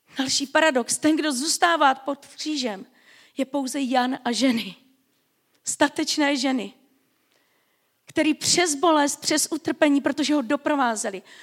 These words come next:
zůstali věrní a zůstali pod křížem. Jeho učedníci jsou pryč, kromě Jana. A spěchá se, protože se bude slavit ten beránek. Budeme si připomínat tu oběť.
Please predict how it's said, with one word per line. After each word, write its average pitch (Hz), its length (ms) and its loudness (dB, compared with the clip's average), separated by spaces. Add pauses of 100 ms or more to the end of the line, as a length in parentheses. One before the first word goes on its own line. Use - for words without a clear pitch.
(140)
zůstali 269 440 -2
věrní 254 640 0
a 226 60 -6
zůstali 233 440 -6
pod - 180 -10
křížem. 202 500 -8 (1400)
Jeho 349 280 6
učedníci 349 720 2
jsou 339 220 2
pryč, 359 360 2
kromě 254 360 0
Jana. 220 260 0 (1000)
A 180 60 6
spěchá 381 600 6
se, 339 180 2
protože 311 380 0
se 311 140 0
bude 349 340 4
slavit 311 420 4
ten 294 180 4
beránek. 320 680 4 (240)
Budeme 330 240 2
si 330 120 -2
připomínat 339 640 2
tu 247 100 -4
oběť. 214 520 -4